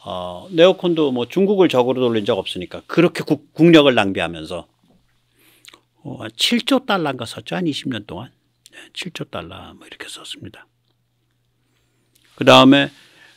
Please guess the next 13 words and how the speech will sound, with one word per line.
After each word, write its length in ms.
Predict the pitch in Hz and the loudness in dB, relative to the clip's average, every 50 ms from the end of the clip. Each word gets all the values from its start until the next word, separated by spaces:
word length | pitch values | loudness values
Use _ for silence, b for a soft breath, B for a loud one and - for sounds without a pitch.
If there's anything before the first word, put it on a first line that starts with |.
| b b _ | b b _
어, 360 | 120 110 110 107 107 107 107 120 | -2 0 2 2 2 0 0 0
이게 300 | 147 156 147 160 156 147 | 0 4 6 6 6 6
이제 240 | 127 131 123 123 117 - | 8 6 4 4 4 2
그 440 | 131 120 117 113 110 107 107 - - | 2 4 4 4 2 0 -4 -10 -8
위, 340 | 151 147 160 - - 127 127 - _ | -2 -2 -2 -2 -4 -10 -16 -16 _
위로 300 | - 156 151 170 170 165 | 4 6 6 8 8 8
가면은 400 | 156 147 135 127 127 135 156 170 | 8 8 8 6 6 4 4 4
이제 220 | 156 120 113 113 110 | 4 4 2 0 0
그 180 | 107 101 98 98 | 0 -2 -2 -2
가치 300 | - 135 135 - - 135 | -2 -2 -2 -2 0 4
제한 160 | 143 131 117 | 4 4 4
글로벌리즘이죠. 920 | 98 117 104 98 95 92 90 87 85 80 82 78 76 73 - 80 78 - _ _ _ _ _ _ _ _ _ _ _ _ _ | 2 0 0 2 2 0 -2 -2 -6 -8 -10 -12 -12 -12 -14 -16 -16 -16 _ _ _ _ _ _ _ _ _ _ _ _ _
그러면 460 | _ - - 190 185 175 160 151 135 | _ -2 0 4 4 6 6 4 4